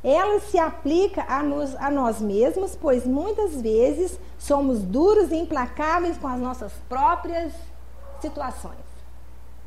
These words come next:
Muitas vezes nós somos duros conosco. A gente, sabe, não facilita.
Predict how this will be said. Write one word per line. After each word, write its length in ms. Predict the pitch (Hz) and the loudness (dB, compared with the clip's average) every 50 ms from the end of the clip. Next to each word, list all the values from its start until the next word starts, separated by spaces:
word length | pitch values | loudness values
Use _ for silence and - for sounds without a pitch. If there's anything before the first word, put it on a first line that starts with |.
| - - - - - - - - - | -12 -12 -12 -12 -12 -12 -12 -10 -6
Muitas 240 | 247 254 - 240 | -6 -4 -4 -2
vezes 240 | 311 311 294 285 277 | -2 -2 -2 -2 -2
nós 140 | 285 277 254 | -2 -4 -2
somos 260 | - 294 294 277 240 | -2 -2 -2 -2 -2
duros 240 | 220 277 311 311 294 | -4 -4 -4 -6 -6
conosco. 840 | - 311 311 302 277 254 254 254 247 226 233 - - - - - - - - - - - - - - - | -4 -4 -2 -2 0 0 0 2 0 0 -2 -6 -10 -10 -12 -12 -12 -12 -12 -12 -12 -12 -12 -12 -12 -10
A 140 | - 220 226 | -10 -8 -8
gente, 560 | 214 240 269 294 302 285 - 277 277 277 262 269 - - - - - | -4 -2 -2 -2 -2 -4 -4 -4 -4 -4 -4 -6 -8 -12 -12 -12 -12
sabe, 320 | - - - 269 262 233 240 | -10 -8 -6 -4 -4 -2 -2
não 140 | 247 285 277 | -2 -2 -4
facilita. 1040 | - 330 294 294 - - 302 277 254 233 226 226 262 262 247 254 - - - - | -4 -6 -8 -8 -6 -4 -2 -2 -2 -2 -2 -2 -2 -2 -4 -6 -8 -10 -10 -10